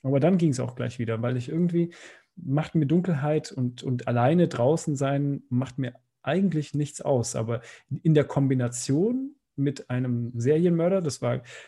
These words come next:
äh, der Freeway Killer, der eben auch, äh, junge Männer, äh, als, äh, als Opfer hatte, also ausschließlich, äh, hat mir das für einen kurzen Moment ein wenig Angst eingejagt.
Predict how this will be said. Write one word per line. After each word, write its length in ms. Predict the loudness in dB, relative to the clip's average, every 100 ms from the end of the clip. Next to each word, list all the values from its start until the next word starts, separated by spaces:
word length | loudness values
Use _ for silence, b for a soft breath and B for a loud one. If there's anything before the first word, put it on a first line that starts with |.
| B
äh, 380 | 0 2 2 0
der 140 | -2 -2
Freeway 600 | 4 6 6 4 2 -2
Killer, 360 | -2 0 0
der 400 | 2 2 2 0
eben 320 | -2 0 0 0
auch, 420 | -2 -2 -8 -10 -2
äh, 300 | 0 0 -4 _ _ -2
junge 340 | 4 6 6
Männer, 560 | 4 4 4 2 -2 -4
äh, 140 | -2 -2
als, 580 | 0 0 2 0 0 -2
äh, 360 | 0 0 -2 -4
als 400 | -4 -4 -6 -2
Opfer 560 | -2 0 -2 -2 -4 -4
hatte, 380 | -2 0 -2 -2
also 200 | -2 0
ausschließlich, 760 | -2 -2 -2 0 0 -2 -8 _ _ _ _ _ _ _ _ b b b b b
äh, 180 | -2 0
hat 120 | 2
mir 80 | 2
das 120 | 2
für 200 | 2 2
einen 380 | 4 4 2 -4
kurzen 380 | 0 2 4 2
Moment 440 | 4 4 2 -2 -6
ein 200 | -2 0
wenig 540 | 2 2 2 -2 -8 -2
Angst 320 | 0 0 -4
eingejagt. 640 | -8 -8 -6 -8 -12 -18